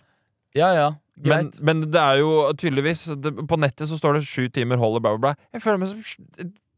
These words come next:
Speaker 2: skada, jeg vet
Speaker 1: Men det
Speaker 2: ikke.
Speaker 1: er fordi du legger deg klokken ett.
Speaker 2: Det er sant, man må legge seg før tolv.
Speaker 1: Før tolv.
Speaker 2: Ja. For det er
Speaker 1: Always.
Speaker 2: noe som skjer med kroppen etter tolv, ass.
Speaker 1: Jeg vet det.
Speaker 2: Mm.
Speaker 1: Og det er, det er det som er skadelig, vet du. Og så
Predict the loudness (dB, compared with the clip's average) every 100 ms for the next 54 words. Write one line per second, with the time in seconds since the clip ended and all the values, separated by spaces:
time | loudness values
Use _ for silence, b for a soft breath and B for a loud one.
0 | _ _ -8 -2 2 2 4 4 4 2
1 | -4 -10 -8 -4 -2 0 2 2 2 -4
2 | -4 -8 -2 -2 0 -2 -2 -2 -2 -4
3 | -6 _ _ _ -12 0 2 2 2 0
4 | 2 2 2 0 -2 0 2 2 0 -4
5 | -2 -2 -4 _ 0 0 2 0 0 0
6 | 0 0 _ _ _ _ 2 2 0 -4
7 | -4 0 0 0 -2 -2 -2 -2 -4 -2
8 | -6 -6 -6 -4 -2 0 0 0 -4 -4
9 | -4 -4 -6 _ _ -2 2 2 2 -2
10 | -8 _ _ -2 2 2 2 2 2 0
11 | 0 0 0 2 0 0 -4 -4 -4 -2
12 | -2